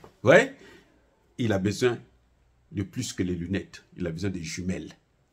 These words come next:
Pour mieux voir depuis la France, là, pour voir ce qui se passe en Afrique et dans les autres pays du monde. Voyez, c'est, c'est grave quand vous entendez de telles imbécilités.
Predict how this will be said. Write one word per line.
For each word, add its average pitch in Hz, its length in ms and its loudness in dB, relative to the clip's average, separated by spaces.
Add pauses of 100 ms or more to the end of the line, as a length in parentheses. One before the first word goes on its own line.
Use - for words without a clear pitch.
(1600)
Pour 98 120 -2
mieux 113 140 4
voir 98 240 -6
depuis 87 240 -8
la 87 120 -6
France, - 280 -10
là, 76 100 -14
pour - 200 -16
voir 87 140 -4
ce - 100 -14
qui 80 120 -16
se - 100 -12
passe 95 260 -12
en 78 100 -16
Afrique 82 340 -14
et 80 60 -10
dans 76 120 -12
les 82 160 -16
autres 80 180 -16
pays - 180 -18
du - 120 -16
monde. - 260 -18 (3000)
Voyez, 240 420 0 (960)
c'est, - 340 2 (200)
c'est - 220 0
grave - 760 -6
quand 147 200 -4
vous 104 140 -6
entendez 92 540 -6 (440)
de 110 80 2
telles 95 380 -4
imbécilités. - 880 -10